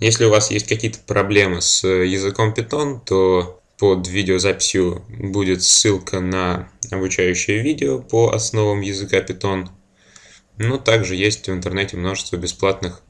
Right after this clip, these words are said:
сайтов, где можно научиться синтаксису и основным конструкциям данного языка. В этой видеозаписи мы начнем с программирования из консоли в qgis и разберем работу с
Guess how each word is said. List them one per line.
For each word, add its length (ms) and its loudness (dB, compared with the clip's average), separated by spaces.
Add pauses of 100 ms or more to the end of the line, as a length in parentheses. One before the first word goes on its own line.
(120)
сайтов, 640 0
где 340 -2
можно 320 -2
научиться 840 -2 (200)
синтаксису 800 -2
и 240 -2
основным 540 -4
конструкциям 580 -6
данного 240 0
языка. 500 -4 (460)
В 120 0
этой 240 4
видеозаписи 680 2
мы 600 0
начнем 760 0
с 540 2
программирования 760 0
из 240 0
консоли 640 -4 (260)
в 640 -2
qgis 460 -4 (280)
и 180 4
разберем 720 6 (140)
работу 580 4
с 560 2